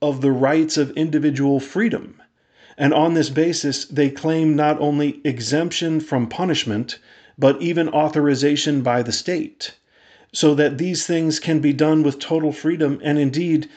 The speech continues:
with the free assistance of healthcare systems. All this is causing a profound change in the way in which life and relationships between people are considered.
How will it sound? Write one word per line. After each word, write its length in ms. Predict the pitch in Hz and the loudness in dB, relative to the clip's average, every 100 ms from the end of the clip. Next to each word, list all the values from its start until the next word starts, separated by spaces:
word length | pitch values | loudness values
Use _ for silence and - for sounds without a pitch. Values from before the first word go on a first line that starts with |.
| - _ _ _ | -20 _ _ _
with 280 | 143 156 156 | 6 6 6
the 100 | 151 | -2
free 320 | 156 170 180 | -2 -2 0
assistance 640 | 160 - 180 - 156 135 - | 2 0 -2 -2 -4 -4 -2
of 180 | 143 123 | -4 -2
healthcare 540 | 180 196 - 131 98 | -2 -2 0 -2 0
systems. 840 | - 107 - 120 - - - - _ _ _ _ _ - - - - | 0 0 -4 -8 -12 -8 -6 -8 _ _ _ _ _ -20 -20 -12 2
All 200 | 156 185 | 4 4
this 240 | 180 - | 2 2
is 140 | 151 - | -2 -4
causing 460 | - 156 139 147 | -2 0 2 0
a 100 | 139 | -2
profound 600 | - 139 - 127 147 139 | -4 -8 -4 -2 0 -2
change 800 | - - 160 127 107 113 - - - - _ _ 151 | -4 -4 -2 0 -2 -4 -6 -10 -20 -20 _ _ 0
in 160 | 143 | 2
the 60 | 135 | 4
way 300 | 135 170 165 | 4 2 2
in 120 | 160 | 0
which 200 | 143 135 | -2 -2
life 480 | 117 127 165 156 - | 0 0 0 -6 -10
and 240 | 147 139 | -6 -2
relationships 800 | 131 120 143 147 151 - 131 - 135 | -2 0 -2 -2 -4 -4 -4 -4 -4
between 420 | 127 - 131 117 | -4 0 0 0
people 400 | 165 165 131 - | -2 -2 -2 0
are 120 | 123 | -2
considered. 760 | 127 123 - 190 117 - - | -2 -4 -2 -2 -2 -8 -14